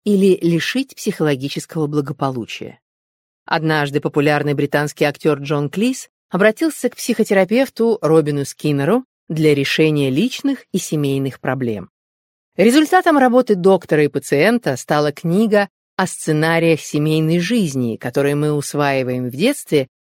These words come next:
и воспроизводим, будучи взрослыми в собственных семьях. Повествование выстроено в форме живого диалога. В саммари — структурированные материалы этих бесед.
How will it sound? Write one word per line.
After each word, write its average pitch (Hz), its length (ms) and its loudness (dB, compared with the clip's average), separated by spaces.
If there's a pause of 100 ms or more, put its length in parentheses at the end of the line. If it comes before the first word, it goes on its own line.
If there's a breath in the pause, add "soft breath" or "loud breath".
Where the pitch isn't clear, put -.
(100)
и 285 140 2
воспроизводим, 185 1040 0
будучи 165 420 -2
взрослыми 151 880 0
в - 80 -16
собственных 135 600 -2
семьях. 110 600 -8 (600)
Повествование 175 840 2
выстроено 160 600 2
в - 60 -10
форме 160 500 0
живого 151 480 2
диалога. 135 640 0 (160)
В - 60 -18
саммари — 151 560 0 (320)
структурированные 156 1040 0
материалы 135 720 -2
этих 139 260 -2
бесед. 123 500 -10